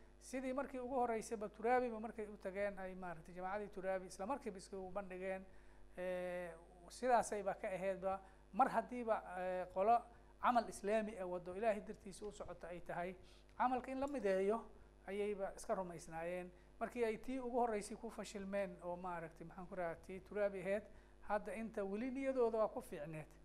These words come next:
Ee, Ustaad Maxamed Qutb markiiba wuxuu, ee, maaragtay, ee,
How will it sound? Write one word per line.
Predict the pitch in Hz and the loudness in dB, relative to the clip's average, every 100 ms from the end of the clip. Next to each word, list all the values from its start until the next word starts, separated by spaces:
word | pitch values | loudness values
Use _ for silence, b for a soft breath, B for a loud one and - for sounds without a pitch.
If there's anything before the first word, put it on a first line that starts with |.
| B B B B | B B B B
Ee, | 190 196 | 2 2
Ustaad | 196 240 | 2 -4
Maxamed | 240 247 240 233 | -2 -2 -2 -2
Qutb | 247 220 220 196 | -4 -6 -10 -8
markiiba | 247 233 233 233 233 202 | -8 -4 2 6 6 4
wuxuu, | 214 190 - 196 190 170 | -8 -8 -4 -4 -4 -6
ee, | 180 180 | -4 -4
maaragtay, | 180 170 156 - 185 | -4 -6 -8 -10 -8
ee, | 165 156 | -6 -6